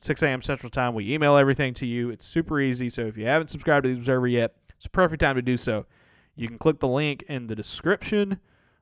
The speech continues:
of your podcast. If you got the email version, there's an easy button you can click on, or you can just go to the website and click around, and you will find a way easily to sign up. Get a seven-day free trial if you want to, if you want to check us out. Um, also, really good gift for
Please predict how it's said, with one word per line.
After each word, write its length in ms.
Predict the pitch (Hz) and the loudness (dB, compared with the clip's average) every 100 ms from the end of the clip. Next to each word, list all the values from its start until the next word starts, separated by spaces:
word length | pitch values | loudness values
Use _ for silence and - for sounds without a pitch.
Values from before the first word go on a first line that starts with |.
| - | -8
of 80 | 123 | -4
your 100 | 131 | 2
podcast. 720 | 147 139 135 139 135 127 - | 2 2 2 2 2 0 -4
If 160 | 135 110 | -8 -4
you 60 | |
got 140 | 110 101 | -4 -4
the 180 | 107 | -6
email 240 | 147 156 147 | -2 2 4
version, 340 | 147 147 139 | 4 2 0
there's 220 | 120 110 | -6 -8
an 60 | 101 | -10
easy 260 | 113 104 87 | -10 -12 -2
button 240 | 196 196 185 | -2 0 -4
you 100 | 170 | -4
can 140 | 151 | -4
click 240 | - 160 156 | -2 0 2
on, 160 | 151 | 2
or 140 | 151 381 | 4 2
you 80 | |
can 60 | 147 | 2
just 140 | 135 | 0
go 80 | 156 | 2
to 40 | 139 | 2
the 60 | |
website 320 | 131 127 135 | 2 0 -2
and 80 | 113 | 0
click 200 | 135 120 | -2 -2
around, 300 | 117 117 117 | -2 -2 -2
and 120 | 107 | -4
you 80 | 113 | -4
will 80 | 107 | -4
find 260 | - 110 110 | -4 -6 -2
a 60 | |
way 320 | 110 107 107 - _ _ - | -2 0 -4 -10 _ _ -2
easily 340 | 120 117 113 | -2 0 -4
to 60 | 104 | -4
sign 240 | 120 113 | -2 0
up. 240 | 110 - _ _ - | -2 -4 _ _ -4
Get 100 | 131 | 0
a 40 | |
seven-day 340 | - 139 123 | 2 2 0
free 160 | 117 131 | 0 -2
trial 300 | - 120 117 | 2 4 4
if 100 | - | 2
you 80 | 117 | -6
want 160 | 110 | -6
to, 140 | - - - | -10 -18 -10
if 200 | 143 120 | -8 -6
you 120 | 117 | -6
want 160 | 110 113 | -6 -6
to 20 | |
check 200 | 120 98 | -6 -6
us 100 | - | 0
out. 320 | 143 131 - _ _ _ _ _ - | 2 2 -2 _ _ _ _ _ -6
Um, 500 | 110 110 107 101 101 _ _ _ - | -4 -2 -4 -6 -14 _ _ _ -4
also, 480 | 135 - 131 123 - | -2 0 0 -2 -2
really 160 | 131 123 | -2 0
good 220 | 120 117 | -2 2
gift 340 | 120 120 - | 0 0 -8
for 480 | - 123 117 113 113 | -10 -2 0 0 -4